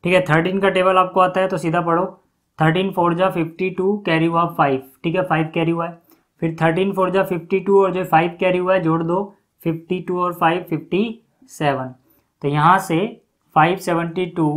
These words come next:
सेंटीमीटर स्क्वायर जो होगा, ये जो वेसल है उसका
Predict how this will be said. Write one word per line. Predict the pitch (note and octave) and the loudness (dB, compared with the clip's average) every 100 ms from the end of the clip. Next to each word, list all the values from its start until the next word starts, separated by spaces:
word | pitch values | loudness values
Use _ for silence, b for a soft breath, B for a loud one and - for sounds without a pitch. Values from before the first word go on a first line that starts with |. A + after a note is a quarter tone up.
| G3 - _ _ | -4 -10 _ _
सेंटीमीटर | - D#3+ D#3+ D#3+ F3+ F3+ E3+ E3 | -8 -4 -2 -2 -4 -4 -4 -4
स्क्वायर | D#3+ - D#3+ E3 F#3+ | -6 -4 2 2 2
जो | F#3+ D#3+ | 0 0
होगा, | C#3+ F3 - b b b D#3+ | 4 4 2 b b b -4
ये | D#3 E3 A3+ - _ _ - | 0 2 0 -4 _ _ -8
जो | D3+ D#3 D3 D3 - - | 2 4 4 2 -6 -2
वेसल | D3+ D#3+ G3+ G3+ | 2 4 4 4
है | F3+ | 4
उसका | - E3 | 4 2